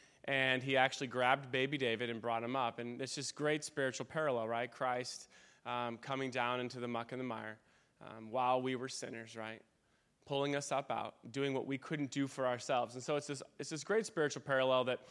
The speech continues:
um, just personifies all that Na-, Naomi's Village is, which is to, um, come alongside to help, um, those that cannot help themselves. And that's what we do, and that's what Naomi's Village does. Um, ultimately, that's what we're called to do because of what Christ has done for us. So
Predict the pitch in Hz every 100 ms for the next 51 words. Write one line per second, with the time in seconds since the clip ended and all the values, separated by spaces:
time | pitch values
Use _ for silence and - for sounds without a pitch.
0 | - - _ - 123 120 156 - 143 135
1 | 135 135 123 123 131 127 123 127 123 131
2 | 131 131 117 123 120 113 123 120 - -
3 | - - 131 - 139 120 - - 131 123
4 | - - - 120 123 135 147 143 135 127
5 | 131 123 117 131 120 135 123 - - -
6 | - 120 120 113 131 131 127 - 127 -
7 | - 147 131 127 127 131 135 - 113 -
8 | - - 120 123 - - 120 127 127 123
9 | 120 117 120 117 120 117 107 139 135 123
10 | 131 123 120 - - _ 117 117 - 139
11 | 147 135 123 127 131 117 123 143 139 135
12 | 135 131 120 120 117 117 - 131 127 -
13 | 120 113 131 123 - 120 120 113 - 127